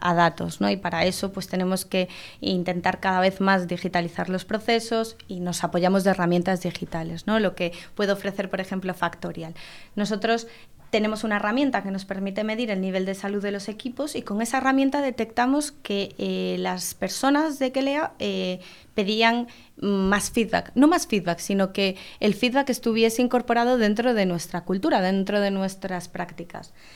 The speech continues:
Y montamos, eh, un cojo modelo de feedback con sus roles, sus procesos,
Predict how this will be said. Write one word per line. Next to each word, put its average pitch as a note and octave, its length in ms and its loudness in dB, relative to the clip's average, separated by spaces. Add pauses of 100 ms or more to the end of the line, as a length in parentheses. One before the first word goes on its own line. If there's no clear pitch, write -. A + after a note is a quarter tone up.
(600)
Y G3 680 2
montamos, G3+ 680 4
eh, F3+ 640 2
un G#3 160 -2
cojo A3 380 -2
modelo A3+ 440 2
de A3 120 -2
feedback A#3+ 640 0
con G#3+ 380 0 (200)
sus A3+ 260 -2
roles, A3+ 480 2
sus A3+ 200 -8
procesos, A3+ 840 -2